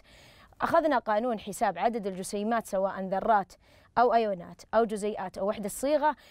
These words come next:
ثم بعد ذلك طبقنا عليها بعض القوانين لإيجاد أو المسائل التدريبية على حساب باستخدام قانون عدد الجسيمات. تساؤل اليوم. ممتاز.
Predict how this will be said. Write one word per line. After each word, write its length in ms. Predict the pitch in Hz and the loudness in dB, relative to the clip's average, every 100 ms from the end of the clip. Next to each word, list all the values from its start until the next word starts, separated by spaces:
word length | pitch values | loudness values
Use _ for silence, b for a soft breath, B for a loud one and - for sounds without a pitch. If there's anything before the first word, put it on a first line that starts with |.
| b | b
ثم 240 | - 339 277 | -2 2 2
بعد 200 | 233 240 | 2 2
ذلك 340 | 247 240 240 | 2 2 0
طبقنا 500 | - 196 240 240 220 | -4 0 0 0 -4
عليها 500 | 185 214 220 208 208 | -2 0 0 2 0
بعض 260 | 190 254 269 | 2 0 -2
القوانين 640 | 269 254 254 247 254 262 - b b | 0 2 4 2 0 -6 -10 b b
لإيجاد 440 | 233 254 214 240 233 | -6 -4 0 0 0
أو 100 | 226 | -4
المسائل 580 | 208 247 214 208 220 | -4 -4 -4 -4 -6
التدريبية 840 | 220 - 202 214 202 294 247 190 180 B B | -8 -6 -4 -4 -2 -2 -2 -2 -6 B B
على 200 | 202 220 | 2 4
حساب 540 | 214 214 233 220 208 175 | 2 -2 2 2 2 -4
باستخدام 520 | 190 214 180 208 202 | -10 -8 -4 -2 -2
قانون 480 | 202 196 208 208 208 | -2 -2 -2 -4 -4
عدد 380 | 208 196 175 190 | -4 -2 -4 -6
الجسيمات. 640 | 220 262 208 180 151 - - B B B B _ - | -4 -2 -4 -6 -8 -14 -20 B B B B _ -4
تساؤل 540 | 226 240 214 - 214 | 0 4 4 2 0
اليوم. 440 | 196 196 208 277 349 _ _ _ _ - _ _ _ _ _ _ _ _ _ _ _ - | 0 4 6 4 0 _ _ _ _ -20 _ _ _ _ _ _ _ _ _ _ _ -2
ممتاز. 420 | 220 240 - 196 | 0 2 0 0